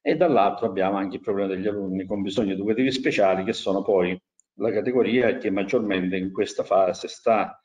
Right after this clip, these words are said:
eh, soffrendo questa situazione, perché sappiamo come i disabili abbiano ovviamente delle, in base alla tipologia di problematica, abbiano delle esigenze ben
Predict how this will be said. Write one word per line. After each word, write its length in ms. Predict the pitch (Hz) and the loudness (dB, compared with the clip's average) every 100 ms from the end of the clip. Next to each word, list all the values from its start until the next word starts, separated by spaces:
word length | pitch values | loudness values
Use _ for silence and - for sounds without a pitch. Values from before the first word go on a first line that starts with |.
| _ _ _ - | _ _ _ -20
eh, 500 | 190 220 98 98 90 | -20 -10 -6 -6 -6
soffrendo 720 | - 117 - 123 117 98 98 | -4 -4 -2 -2 0 0 -2
questa 240 | 98 - | -2 -4
situazione, 680 | - 127 156 156 110 139 117 | -4 0 0 2 2 4 4
perché 280 | 98 90 - | 0 -4 -8
sappiamo 960 | - - - 98 95 98 120 135 - _ _ _ _ | -8 -8 -2 0 0 0 0 -2 -6 _ _ _ _
come 400 | - 120 107 95 | -4 0 0 0
i 60 | |
disabili 760 | 107 104 101 - 92 92 92 87 | -2 0 0 0 -2 0 0 0
abbiano 720 | 90 101 92 95 92 92 92 | 0 -2 0 -2 0 -2 -2
ovviamente 420 | 92 98 101 98 | -2 -2 -2 -4
delle, 560 | 92 101 101 98 - _ _ _ _ _ - - - - - - - - | -6 -6 -2 -4 -4 _ _ _ _ _ -20 -20 -20 -20 -14 -14 -14 -10
in 220 | - 110 | -6 0
base 340 | 110 107 107 | 2 2 0
alla 320 | 92 98 95 | 0 0 0
tipologia 720 | 95 98 92 90 - 113 98 92 - _ _ _ _ | -2 -6 -4 -6 -4 0 2 0 -6 _ _ _ _
di 220 | _ 113 | _ -4
problematica, 840 | 104 104 131 101 98 101 104 104 | -2 2 2 2 0 0 2 2
abbiano 260 | 101 107 98 | 0 -2 -2
delle 200 | 98 101 | -2 -4
esigenze 680 | 101 101 90 101 95 98 - | -6 -8 -2 -2 -2 -6 -6
ben 360 | - 107 98 98 | -2 0 0 -4